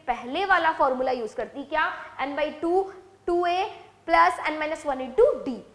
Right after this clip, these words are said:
ये वाला formula मैं यूज़ करती, right? So यहाँ पे मैं ये formula भी यूज़ कर सकती हूँ and वो वाला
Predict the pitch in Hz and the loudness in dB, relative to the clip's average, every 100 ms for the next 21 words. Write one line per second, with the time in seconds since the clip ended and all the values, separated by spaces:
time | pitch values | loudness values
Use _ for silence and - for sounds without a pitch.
0 | _ 240 440 392 302 285 233 196 185 185 | _ 2 4 6 2 0 -4 -4 -10 -10
1 | 185 180 165 - 180 196 202 349 427 - | -12 -14 -14 -14 -10 -6 0 2 0 -6
2 | - - - 302 294 302 311 359 359 226 | -18 -20 -12 -8 -6 -6 -6 -6 -6 -6
3 | 254 415 381 359 370 370 359 381 370 349 | -8 -6 -4 -2 0 0 2 -2 -2 -4
4 | 339 339 370 403 494 - - 392 285 349 | -2 -4 -2 -2 -4 -6 -2 0 0 4
5 | 403 427 | 8 8